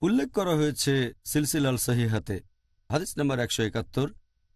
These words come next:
যে নবী মুহাম্মদ সাল্লাল্লাহু আলাইহি সাল্লাম তিনি সে সময় দিতেন তাকবীর, বাসা থেকে বের হওয়ার পরপরই মুসাল্লাহে পৌঁছে তাকবীর দিতেন,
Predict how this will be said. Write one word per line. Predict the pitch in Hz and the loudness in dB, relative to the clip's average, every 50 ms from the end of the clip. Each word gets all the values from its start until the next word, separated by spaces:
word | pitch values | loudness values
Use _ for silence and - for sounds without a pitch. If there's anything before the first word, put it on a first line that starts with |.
| _ - | _ -4
যে | 98 107 110 | -2 0 0
নবী | 113 135 160 202 | 2 0 0 0
মুহাম্মদ | 214 202 175 160 160 | 0 0 0 0 -2
সাল্লাল্লাহু | - - 135 131 120 120 127 127 127 | -2 -2 -2 -2 0 0 0 0 0
আলাইহি | 123 117 104 | 0 -2 -4
সাল্লাম | - - _ _ | -8 -14 _ _
তিনি | - 185 220 214 | -4 -2 0 0
সে | - - 160 | 0 0 0
সময় | 139 - 147 139 143 147 147 143 135 123 - - - _ _ _ _ _ _ _ _ _ - 117 | 0 2 2 2 2 2 2 2 0 -2 -6 -10 -18 _ _ _ _ _ _ _ _ _ -2 0
দিতেন | 131 143 131 147 139 135 127 120 120 107 - - - _ _ _ | 0 0 2 0 0 0 0 -2 -4 -6 -8 -12 -20 _ _ _
তাকবীর, | - 139 127 - 127 127 139 143 147 - - - _ _ _ _ _ _ _ _ _ - | -2 -2 -2 -2 0 0 2 2 0 -2 -6 -16 _ _ _ _ _ _ _ _ _ -2
বাসা | 110 131 135 - - 185 | -2 -2 0 -2 -4 -4
থেকে | 196 214 208 208 | -4 -4 -2 -2
বের | 170 165 156 139 | -2 0 0 0
হওয়ার | 123 131 131 113 | 2 0 0 0
পরপরই | 107 123 120 107 101 127 123 117 113 104 - - _ _ _ - | -2 -4 -4 -2 -2 -2 -2 -2 -2 -4 -6 -10 _ _ _ -10
মুসাল্লাহে | 123 131 - 190 208 185 170 156 | -6 -4 -2 0 2 2 0 0
পৌঁছে | - - 139 139 123 - 127 | 0 0 0 0 0 -2 -2
তাকবীর | - 120 104 92 117 131 123 | -2 -2 -2 0 0 0 0
দিতেন, | 131 147 139 - 170 170 175 | 0 -2 0 0 -2 -2 -2